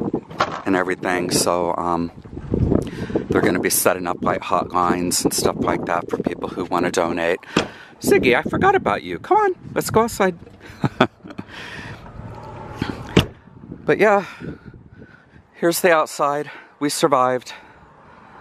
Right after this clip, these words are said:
And everything's starting to get back to normal. People are out in their golf carts riding around. And Ziggy and I, we are staying here for a couple of more days.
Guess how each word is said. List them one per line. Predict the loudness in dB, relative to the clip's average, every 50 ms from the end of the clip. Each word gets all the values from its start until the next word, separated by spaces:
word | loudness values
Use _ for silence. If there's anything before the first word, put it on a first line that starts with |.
| -18 -16 -14 -10 -6 -2
And | 0 2 2 2 0 -2 -2 -2 0 0 0 0 -4 -12 -20 -20 -20 -20 -20 -18 -16 -14 -14 -12 -10 -10 -10 -8 -10 -8 -4 -2 0
everything's | 2 2 4 4 4 4 4
starting | 4 4 2 2 2 0
to | -4
get | -2 -2 -2 0 0
back | 0 -2 -2 -2
to | -6 -6 -2
normal. | 0 2 2 2 4 2 2 2 0 -2
People | -2 -2 0 0 2 2 2
are | 4 4
out | 4 2 2
in | 0
their | -2 0
golf | 2 2 2 2 0 -2
carts | -4 0 0 0 0 -2 -6
riding | -4 0 0 0 0 0 0 0
around. | 0 2 2 2 2 2 2 2 2 0 -2 -4 -10 -12 -14 -14 -18 -16 -16 -6 0
And | 2 2 2 2 0
Ziggy | -2 -4 -4 -4 -4 0 0 0 2 2 2
and | 4
I, | 4 4 4 2 0 -4 -10
we | -10 -8 -6 -4 -2
are | 0 2 4 4 4 2 0 -2 -10 -18 _ _ -20 -20 -20 -20 -20 -20 -20 -18 -10
staying | -4 -2 0 2 2 2 2
here | 2 2 4 4 4 4 2
for | 0 0 2 2 2 2
a | 2 -2 -4
couple | -6 -8 -10 -8 -8 -6
of | -2
more | 0 2 2
days. | 4 4 2 2 2 0 -2 -4